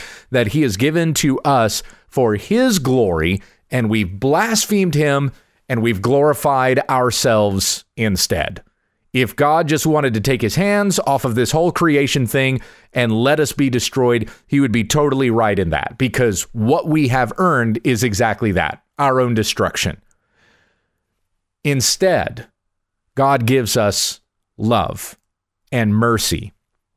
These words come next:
and he pays our sins by giving his own son. He doesn't just expunge our sins. The things that we have done are paid for. They have been atoned for through the precious blood of Christ,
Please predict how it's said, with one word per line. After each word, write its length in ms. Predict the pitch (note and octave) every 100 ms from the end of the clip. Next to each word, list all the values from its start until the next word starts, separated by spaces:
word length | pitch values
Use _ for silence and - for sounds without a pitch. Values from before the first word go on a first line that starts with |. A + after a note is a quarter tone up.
| _ _ _ - E3
and 140 | C#3+
he 100 | B2+
pays 540 | - - D#3 D3+ C3
our 200 | A2+ G2
sins 580 | F#2+ - F2+ B1+ - - - _ _ _ _
by 200 | B2+ B2
giving 500 | F#2+ C#3+ D#3+ F3+ E3
his 220 | D3+ D#3
own 220 | C#3+ C#3
son. 560 | - - E3 G3 D#2 A#1 _ _ -
He 100 | E3+
doesn't 280 | D#3 F3+
just 260 | D3 D3+ -
expunge 760 | D#3+ - - A2+ C3+ E3+ C#3+ A2
our 200 | A2+ G#2+
sins. 540 | - F#3+ F#2 F2 - - _ _ _ _ _ _
The 120 | C3
things 300 | C#3 F3 E3
that 100 | E3+
we 120 | D3 C#3
have 120 | A2
done 200 | C#3 C#3
are 280 | C#3+ B2+ A2+
paid 460 | - F#3 G#3 F3
for. 400 | - G2 - - - _ _ _ _ _ _
They 260 | A2+ C3+ C#3+
have 320 | C3+ C3 G#2+
been 180 | C3+ C3
atoned 680 | D3 - - E3+ G3+ G3+ -
for 380 | G#2+ C#2+ - - _ _ _ _
through 160 | - D3+
the 120 | B2
precious 640 | - - D#3 E3 - C#3+ -
blood 300 | B2+ B2 A#2
of 120 | -
Christ, 580 | D3+ E3 C3+ - -